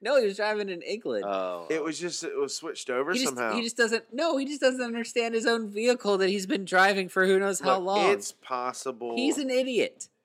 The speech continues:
Speaker 3: It's possible. He could have had a
Speaker 1: He's an
Speaker 3: buddy. Hold on.
Speaker 1: idiot.
Speaker 3: Honestly, that kind of would be a, a funny trick to play on a buddy, to, like, switch that <laughs> over and you get in your whip,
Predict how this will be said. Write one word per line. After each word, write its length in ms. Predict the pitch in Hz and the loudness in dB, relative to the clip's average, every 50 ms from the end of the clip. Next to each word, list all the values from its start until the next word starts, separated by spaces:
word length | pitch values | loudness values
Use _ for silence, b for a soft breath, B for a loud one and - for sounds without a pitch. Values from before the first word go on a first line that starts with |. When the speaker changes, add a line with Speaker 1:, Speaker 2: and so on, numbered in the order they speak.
| _ | _
Speaker 3:
It's 220 | - 185 185 - - | -2 -2 -2 -4 -4
possible. 420 | - - 151 147 147 - - 143 | 0 2 2 2 2 0 -4 -6
He 60 | 143 143 | -6 -4
could 160 | 143 156 147 | 0 2 4
have 120 | 143 135 - | 4 4 4
had 40 | - | 2
a 20 | |
Speaker 1:
He's 120 | 285 294 285 | 2 6 6
an 60 | 262 | 6
Speaker 3:
buddy. 300 | 135 131 131 123 - - - - - - - | 6 6 4 2 -2 -4 -4 -2 -2 0 0
Hold 140 | - 160 151 | 2 4 4
on. 100 | 143 131 | 4 4
Speaker 1:
idiot. 120 | 120 107 - _ _ | 2 -2 -8 _ _
Speaker 3:
Honestly, 380 | - 135 151 160 151 151 - 139 | 0 2 2 2 0 -2 -6 -4
that 200 | 127 131 123 - | -4 -4 -4 -2
kind 160 | - 165 160 | -2 -2 0
of 60 | 156 | 0
would 60 | 139 127 | 0 0
be 120 | 127 123 | 0 -2
a, 60 | 113 107 _ - | -2 -4 _ -10
a 60 | - 110 | -12 -8
funny 300 | - - 123 113 113 107 | -4 -4 -4 -4 -4 -6
trick 360 | - - - 113 110 107 _ - | -6 -4 -2 -2 -2 -4 _ -8
to 160 | 113 107 98 _ _ _ _ _ _ _ | -8 -8 -8 _ _ _ _ _ _ _
play 140 | - 131 123 | -2 0 0
on 80 | 123 113 | 0 -2
a 60 | 113 | -4
buddy, 440 | 98 87 - 110 110 113 120 123 - _ _ _ _ _ - | -4 -2 -2 0 0 -2 -4 -8 -10 _ _ _ _ _ -6
to, 80 | 131 | -4
like, 180 | 127 120 117 - | -4 -2 -4 -4
switch 400 | - - - 120 123 - - - | -6 -8 -6 -4 -6 -4 -4 -4
that 140 | - 123 113 | -2 -2 -2
<laughs> 140 | - - - | -4 -4 -4
over 340 | 135 127 127 131 135 135 131 | -4 -4 -2 0 0 0 0
and 160 | 127 120 120 | 0 -2 -4
you 80 | 117 113 | -6 -4
get 200 | 107 120 - - | -4 -4 -4 -6
in 80 | 117 | -6
your 100 | 113 110 104 | -8 -6 -4
whip, 280 | 107 113 113 107 - | -4 -4 -4 -6 -8